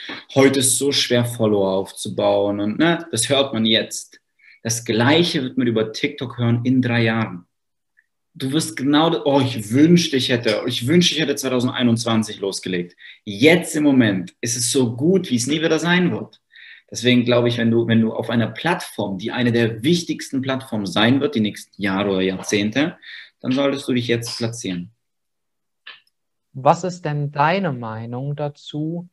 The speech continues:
Speaker 2: dass manche Menschen sagen, die Zahlen von Followern sind jetzt nicht wichtig? Was denkst du darüber?
Speaker 1: Teils, teils. Also für, für manche ist es natürlich wichtig, wichtig. Zum Beispiel,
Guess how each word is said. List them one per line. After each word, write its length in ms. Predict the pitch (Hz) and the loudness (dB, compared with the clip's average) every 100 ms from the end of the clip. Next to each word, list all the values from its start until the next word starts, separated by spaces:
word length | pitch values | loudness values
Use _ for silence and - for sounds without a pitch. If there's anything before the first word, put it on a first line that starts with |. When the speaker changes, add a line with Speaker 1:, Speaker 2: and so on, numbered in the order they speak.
| _ | _
Speaker 2:
dass 180 | 131 127 | -8 -6
manche 400 | 139 127 147 - | -4 -4 -6 -8
Menschen 340 | 147 139 - 143 | -8 -8 -8 -6
sagen, 440 | 139 135 139 139 - | -2 -2 -2 -6 -8
die 140 | 120 | -12
Zahlen 540 | - - 151 151 120 110 | -8 0 4 4 0 -6
von 180 | 117 110 | -14 -14
Followern 580 | - 113 107 101 101 | -8 -8 -6 -10 -12
sind 220 | 101 104 98 | -14 -14 -14
jetzt 200 | 90 - | -14 -16
nicht 160 | 98 | -16
wichtig? 520 | - - _ - - _ _ _ _ _ _ _ _ _ | -16 -16 _ -20 -20 _ _ _ _ _ _ _ _ _
Was 180 | 127 - | -6 -6
denkst 240 | 127 120 | -8 -10
du 140 | - 139 | -8 -8
darüber? 440 | 113 110 107 107 _ 120 | -8 -10 -14 -14 _ -10
Speaker 1:
Teils, 340 | - 135 117 - | 2 4 4 0
teils. 380 | 85 87 87 | -2 -2 0
Also 360 | 110 107 117 - - | 0 2 2 -2 -16
für, 280 | - 135 123 | -10 -6 -6
für 160 | - 131 | -6 -2
manche 320 | 131 165 170 | 4 4 4
ist 100 | 143 | 0
es 140 | 135 131 | 0 0
natürlich 400 | 120 120 101 101 | 2 0 -2 2
wichtig, 420 | 123 120 131 156 | 2 2 -2 -2
wichtig. 500 | 110 156 175 165 160 | 2 2 2 0 0
Zum 140 | - 113 | 0 0
Beispiel, 540 | 113 - 117 110 104 | 0 2 4 4 2